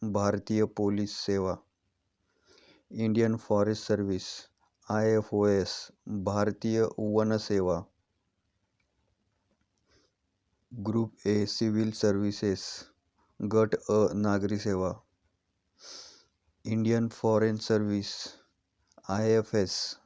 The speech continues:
भारतीय परराष्ट्र सेवा, इंडियन ऑडिट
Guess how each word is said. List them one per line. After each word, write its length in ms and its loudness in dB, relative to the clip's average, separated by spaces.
भारतीय 600 0
परराष्ट्र 720 2
सेवा, 380 -2
इंडियन 420 2
ऑडिट 400 4